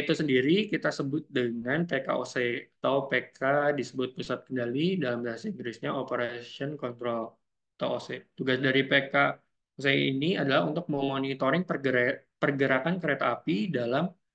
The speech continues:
wilayahnya dalam keadaan luar biasa. P K bisa memberikan masukan kepada P P K A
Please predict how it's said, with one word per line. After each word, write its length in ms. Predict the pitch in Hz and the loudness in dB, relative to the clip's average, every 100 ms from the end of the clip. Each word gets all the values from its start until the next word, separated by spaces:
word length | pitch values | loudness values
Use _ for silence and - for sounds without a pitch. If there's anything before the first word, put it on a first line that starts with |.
| _ _ _ - | _ _ _ -4
wilayahnya 720 | 139 131 123 120 117 117 120 | 0 2 4 2 0 -4 -2
dalam 160 | 117 120 | -2 0
keadaan 560 | 131 123 120 123 131 _ - | 0 0 -2 -6 -10 _ -4
luar 240 | 127 120 | -2 -2
biasa. 320 | 117 107 120 - _ _ _ | -4 -2 -4 -4 _ _ _
P 40 | - | 0
K 160 | 143 196 175 | 4 4 4
bisa 160 | - | 4
memberikan 560 | 196 170 143 139 175 185 | 2 4 4 4 2 2
masukan 720 | 151 135 - 120 117 123 175 | -2 -4 -2 -2 -2 -4 -6
kepada 400 | - - 135 127 | -4 0 2 2
P 80 | 131 127 | 2 0
P 40 | |
K 60 | 127 | 0
A 200 | 131 131 | 2 2